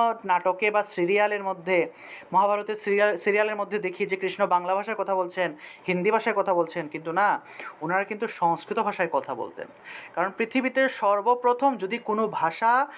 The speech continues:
এসে থাকে সেটা হলো সংস্কৃত।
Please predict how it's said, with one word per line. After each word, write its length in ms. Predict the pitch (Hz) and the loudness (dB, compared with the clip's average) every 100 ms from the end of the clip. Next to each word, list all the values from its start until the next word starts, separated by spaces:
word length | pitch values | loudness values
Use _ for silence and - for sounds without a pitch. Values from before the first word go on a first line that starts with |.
| - - 220 | -20 -4 -2
এসে 160 | 240 311 311 | 0 -2 -2
থাকে 260 | - 208 269 339 - - | -2 2 2 0 -8 -8
সেটা 180 | - 190 185 | -4 0 0
হলো 100 | 180 - 170 | 0 -2 -2
সংস্কৃত। 580 | 151 135 - 143 139 | 0 -2 -8 -10 -4